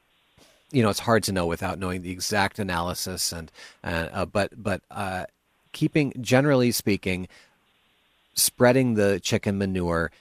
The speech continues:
at the time of planting will, or any manure, is going to more likely, is gonna be more likely to burn those plants. So,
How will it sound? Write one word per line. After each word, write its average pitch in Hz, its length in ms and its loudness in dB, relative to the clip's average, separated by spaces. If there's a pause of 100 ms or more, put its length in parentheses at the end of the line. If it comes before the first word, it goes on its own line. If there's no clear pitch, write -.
(280)
at 104 180 2
the 92 80 -8
time 117 380 0
of 87 200 -8
planting 131 720 0
will, 110 560 4
or 113 280 2
any 151 220 4
manure, 76 520 -2
is 110 200 0
going 107 260 2
to - 120 -4
more 101 280 2
likely, 90 560 0 (140)
is 117 140 0
gonna 104 120 0
be 101 120 2
more 110 240 4
likely 92 340 0
to 92 140 -8
burn 87 300 -2
those 85 200 -6
plants. 98 400 -6 (280)
So, 101 400 4